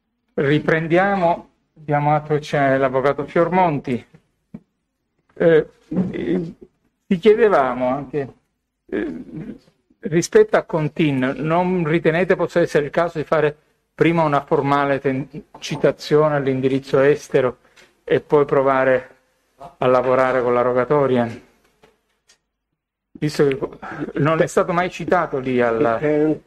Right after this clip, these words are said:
Speaker 1: in Germania, no?
Speaker 2: eh, Contin è un test, è un test della parte civile.
Speaker 1: Ah, Contin è un test della parte civile. Se voi riuscite a fare una notifica lì,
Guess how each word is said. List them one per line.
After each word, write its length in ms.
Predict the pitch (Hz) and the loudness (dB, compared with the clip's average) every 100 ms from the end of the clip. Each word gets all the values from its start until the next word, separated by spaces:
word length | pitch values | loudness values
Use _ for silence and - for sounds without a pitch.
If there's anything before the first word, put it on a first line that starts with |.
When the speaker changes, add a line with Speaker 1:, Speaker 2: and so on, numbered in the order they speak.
| - | -8
Speaker 1:
in 160 | 196 120 | -4 0
Germania, 480 | 127 120 117 113 | 2 2 -2 -2
no? 120 | 143 190 | 2 4
Speaker 2:
eh, 200 | 175 156 | 2 0
Contin 440 | - 160 143 202 | 0 0 4 4
è 80 | 208 | 4
un 180 | 185 180 | 2 0
test, 400 | - 196 185 - | 2 0 0 2
è 320 | 175 175 - | 2 2 0
un 160 | 160 160 | -2 2
test 340 | 190 190 - | 2 2 2
della 200 | 185 165 | 4 4
parte 380 | 165 180 170 180 | 2 0 0 -4
civile. 600 | - 170 156 147 135 143 - - 170 | 0 2 4 2 0 -4 -6 -10 -6
Speaker 1:
Ah, 200 | - 160 - | 0 0 2
Contin 380 | 151 131 190 | -2 0 0
è 40 | 180 | 0
un 80 | 160 | 0
test 200 | 170 160 | 0 0
della 120 | 156 | -2
parte 260 | 143 139 139 | -2 -4 -6
civile. 420 | - 127 110 104 _ _ _ _ _ _ _ _ _ 208 _ _ _ 240 _ _ _ _ _ _ _ _ _ _ _ _ _ _ _ | -6 -4 -4 -4 _ _ _ _ _ _ _ _ _ _ _ _ _ _ _ _ _ _ _ _ _ _ _ _ _ _ _ _ _
Se 260 | - - 175 | -18 -8 -4
voi 260 | 190 208 | 0 0
riuscite 400 | 180 165 - 185 | 0 -2 0 0
a 40 | 180 | 0
fare 220 | - 175 | 0 -2
una 160 | 165 151 | 0 0
notifica 500 | 151 160 151 147 151 | 0 -2 -2 0 2
lì, 340 | 151 139 113 | 2 0 -2